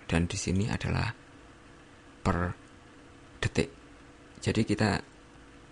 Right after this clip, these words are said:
ingin, umpamanya kita ingin, uh, satu menit, berarti kita enam puluh detik, untuk record. Seperti itu. Dan, eh, program option, minimize,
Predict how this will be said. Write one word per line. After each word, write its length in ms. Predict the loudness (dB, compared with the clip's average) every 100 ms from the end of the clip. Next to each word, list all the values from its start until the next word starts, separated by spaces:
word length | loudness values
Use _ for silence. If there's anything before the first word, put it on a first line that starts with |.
| -20 -4
ingin, 480 | 2 4 4 2 2
umpamanya 480 | 2 4 4 4 2
kita 240 | 0 0
ingin, 320 | 2 2 2 -2 -8 -20 -20 -20 -20 -10 -2
uh, 320 | 0 0 -2 -6 -14 -20 -20 -20 -18
satu 320 | -6 -4 0 0 0 0 -2 -2 -2 -2 2
menit, 400 | 6 6 4 -2
berarti 320 | -6 -4 -2
kita 160 | 0 2
enam 240 | 2 0
puluh 320 | 0 -2 -2
detik, 460 | -2 -2 -4 -6 -12 -20 -4
untuk 180 | -2 -2 -4
record. 280 | -6 -8 -12 -18 -20 -20 -20 -20 -16 -8
Seperti 420 | -2 0 2 2
itu. 240 | 2 0 0 -6 -20 -20 -10 0
Dan, 480 | 4 4 4 2 -2 -12 -20 -20 -20 -20 -20 -20 -20 -20 -20 -20 -6
eh, 420 | 0 2 4 4 2 -2 -14 -20 -20 -20 0
program 480 | 2 4 4 2 0 -8 -20 -20 -20 -4
option, 400 | -2 0 -2 -2 -4 -12 -20 -20 -8 2
minimize, 800 | 6 8 8 6 4 2 -2